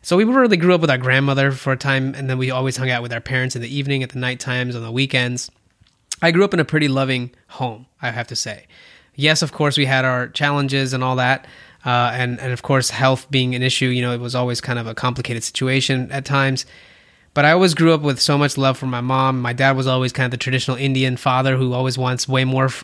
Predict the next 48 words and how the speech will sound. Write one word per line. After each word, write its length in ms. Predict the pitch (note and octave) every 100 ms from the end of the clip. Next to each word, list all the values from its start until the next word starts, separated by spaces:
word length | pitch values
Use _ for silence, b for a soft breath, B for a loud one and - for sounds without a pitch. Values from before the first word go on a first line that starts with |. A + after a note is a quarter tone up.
| -
out 160 | C3+
of 100 | C3
his 200 | B2+ B2
kid, 280 | - C#3+ C3
right? 240 | C3 C3 C3
Wants 220 | C3+ C3
the 100 | A#2
best 320 | C3+ C3 -
of 100 | B2+
the 60 | A#2+
best, 420 | C3 C3 - -
kind 160 | C3+
of 60 | B2
have 200 | C3 B2+
that 280 | B2 A#2+ - B B B B
strong, 500 | - - D3 C#3+ C#3+
you 80 | C3+
know, 300 | C3+ C3 C3
uh, 380 | C3+ B2 A#2+ -
uh, 360 | B2+ A#2 A#2 A#2+ -
character. 540 | D#3 D3+ D3 D3+ C#3+ B B B B B
And 120 | D#3 C#3+
so 160 | D#3+
I 100 | D3+
always 200 | E3+ E3+
kind 200 | F3 D#3+
of 80 | D#3
was 120 | D3
like, 180 | C#3+ C3+
you 80 | C#3+
know, 200 | C3 C3 - - -
like 200 | C#3+ C#3+
this 180 | D#3 D3+
with 100 | C#3+
my 120 | B2+
dad, 380 | C3 A#2+ A2 A#2+
you 80 |
know, 440 | A#2 A#2+ B2+ - -
and, 260 | - C3 B2+
and 340 | C3+ C3 B2+ - -
to 120 | D3
this 240 | C#3 C#3+ -
day, 200 | D3 C#3+
like, 140 | C3
we've, 240 | C#3 C3
we've 180 | C3+ C#3
have 200 | C#3 C#3+
a 220 | C#3 C3